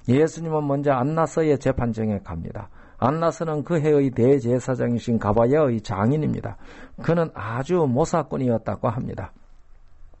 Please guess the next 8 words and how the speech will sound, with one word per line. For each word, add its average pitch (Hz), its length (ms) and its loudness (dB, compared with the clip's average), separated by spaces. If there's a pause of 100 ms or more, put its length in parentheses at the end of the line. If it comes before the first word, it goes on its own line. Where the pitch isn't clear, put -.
(580)
그가 143 300 4
예수님을 139 580 0
먼저 113 260 0
심문한 92 520 -4
것은 95 340 -8 (380)
그의 151 380 2
관계로 113 680 -2
예수님을 143 720 0